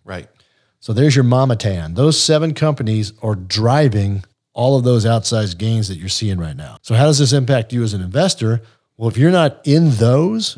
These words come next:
Speaker 2: or you're not in a fund that owns those in a heavy percentage, you're not experiencing a twenty percent return in your portfolio.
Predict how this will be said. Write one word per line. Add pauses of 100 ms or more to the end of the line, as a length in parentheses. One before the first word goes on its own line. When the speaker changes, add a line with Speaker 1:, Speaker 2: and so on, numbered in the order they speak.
Speaker 2:
or
you're
not
in
a
fund
that
owns
those
in
a
heavy
percentage,
you're
not
experiencing
a
twenty
percent
return
in
your
portfolio.